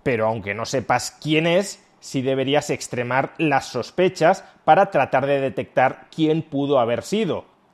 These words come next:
Y si recabas más información indiciaria que apunta hacia una determinada persona, desde luego apartarlo de tu lado.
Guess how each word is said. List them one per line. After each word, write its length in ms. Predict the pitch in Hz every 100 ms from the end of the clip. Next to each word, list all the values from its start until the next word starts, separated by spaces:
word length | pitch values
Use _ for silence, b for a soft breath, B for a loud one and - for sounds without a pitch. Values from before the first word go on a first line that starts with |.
| -
Y 80 | 175
si 220 | 147 123
recabas 560 | 104 95 139 151 143
más 200 | 123 120
información 680 | 127 117 120 120 117 147 147
indiciaria 920 | 143 131 123 - 147 170 196 170 131 -
que 120 | 107
apunta 540 | - 131 170 156 110
hacia 260 | 90 98 95
una 140 | 104
determinada 600 | 107 101 104 110 110 113
persona, 580 | 117 113 156 156 185 B B B
desde 280 | 120 120 113
luego 460 | 123 123 139 170 -
apartarlo 840 | 131 120 110 117 110 117 131 - 127
de 200 | 117 113
tu 160 | 107
lado. 360 | 110 117 92